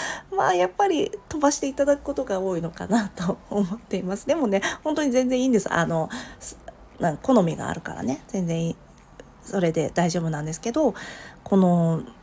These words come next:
映画の回がね、入ってるのは珍しいなと思ってます。あとは、男性の家庭参加、非現実的、理想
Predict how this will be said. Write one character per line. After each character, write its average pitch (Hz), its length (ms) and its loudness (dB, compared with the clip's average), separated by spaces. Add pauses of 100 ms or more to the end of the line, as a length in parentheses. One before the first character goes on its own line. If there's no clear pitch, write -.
映 175 180 4
画 170 360 4
の 170 120 2
回 185 300 0
が 160 120 -4
ね、 190 120 4
入 208 200 2
っ 180 40 -4
て - 160 -4
る 214 80 -6
の 277 180 2
は 180 140 4
珍 165 240 -2
し - 160 -8
い 160 60 -2
な 208 200 0
と 170 240 -2 (140)
思 151 180 -2
っ 151 60 -8
て - 200 -12
ま 147 160 -6
す。 - 160 -6 (760)
あ 302 100 -2
と 202 160 2
は、 147 540 2 (100)
男 262 320 4
性 262 300 6
の 285 140 6
家 - 220 2
庭 208 160 6
参 202 240 4
加、 156 200 0
非 226 180 2
現 175 220 4
実 - 200 -4
的、 202 360 0
理 175 60 -2
想 208 240 2